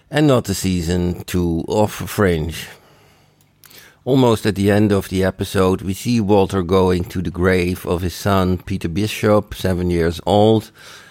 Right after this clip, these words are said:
And of course, we immediately get the idea that the Peter Bishop we know is actually one from the alternative reality, which also could explain why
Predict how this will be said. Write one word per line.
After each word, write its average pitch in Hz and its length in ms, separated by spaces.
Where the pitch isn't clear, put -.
And 95 460
of 92 220
course, 90 360
we 85 260
immediately 87 760
get 82 300
the 87 160
idea 85 640
that 80 440
the 107 80
Peter 113 300
Bishop 95 500
we 110 260
know 87 520
is 87 220
actually 90 500
one 87 360
from 87 500
the 82 280
alternative 87 800
reality, 90 720
which - 260
also 120 340
could 98 240
explain 90 720
why 92 320